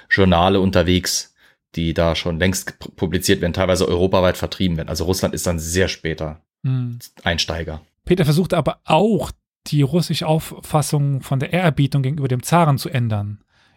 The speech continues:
Speaker 2: Man musste sich nicht mehr auf den Boden werfen, sondern eben sich kurz so ein bisschen anknicken.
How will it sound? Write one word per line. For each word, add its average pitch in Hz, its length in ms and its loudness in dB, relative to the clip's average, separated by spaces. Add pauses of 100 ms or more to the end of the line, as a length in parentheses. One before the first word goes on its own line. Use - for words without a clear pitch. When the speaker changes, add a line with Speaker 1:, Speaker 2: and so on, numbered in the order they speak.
(100)
Speaker 2:
Man 127 120 0
musste 147 240 2
sich 143 180 -2
nicht - 140 -4
mehr 143 60 0
auf - 80 -8
den 123 140 -2
Boden 143 340 6
werfen, 110 580 2
sondern 143 260 -4
eben 131 280 -8
sich - 220 -14
kurz - 320 -8 (480)
so - 80 -14
ein 117 60 -12
bisschen 117 340 -8 (760)
anknicken. 139 520 -6